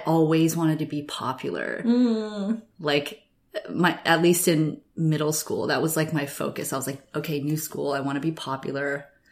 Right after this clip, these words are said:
Speaker 1: I wanna belong in this group." And then once I got in, I, like, fucking hated it. Or I was
Speaker 2: Yeah.
Speaker 1: rejected,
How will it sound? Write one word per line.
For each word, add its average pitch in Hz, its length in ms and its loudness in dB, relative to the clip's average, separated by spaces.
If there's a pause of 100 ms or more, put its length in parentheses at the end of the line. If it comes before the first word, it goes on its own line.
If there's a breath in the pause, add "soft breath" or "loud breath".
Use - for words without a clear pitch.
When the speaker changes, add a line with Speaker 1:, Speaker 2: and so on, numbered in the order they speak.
(440 soft breath)
Speaker 1:
I 156 60 -2
wanna 147 260 2
belong 147 360 0
in 147 80 2
this 147 160 -2
group." 143 480 2
And 156 160 4
then 151 380 2
once 160 300 2
I 156 80 4
got 147 220 2
in, 147 140 2
I, 139 260 -2
like, 135 300 -8 (720)
fucking 135 320 -10
hated 135 300 -10
it. 139 180 -8
Or 220 280 8
I 196 160 6
was 185 160 4
Speaker 2:
Yeah. 170 60 -4
Speaker 1:
rejected, - 720 -4